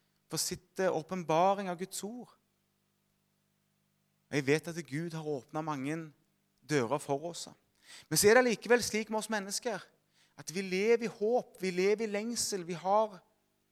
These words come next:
drømmer, vi har ting som vi bærer framfor Gud. Og så ser vi at vi har gjort det over tid, kanskje mange år. Og så opplever vi at, eh,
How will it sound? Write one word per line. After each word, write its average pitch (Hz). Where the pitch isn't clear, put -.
drømmer, 190
vi 202
har 185
ting 214
som 175
vi 208
bærer 208
framfor 202
Gud. 233
Og 143
så 180
ser 180
vi 208
at 190
vi 196
har 190
gjort -
det 196
over 160
tid, 208
kanskje 185
mange 196
år. 214
Og 139
så 135
opplever 196
vi 196
at, -
eh, 196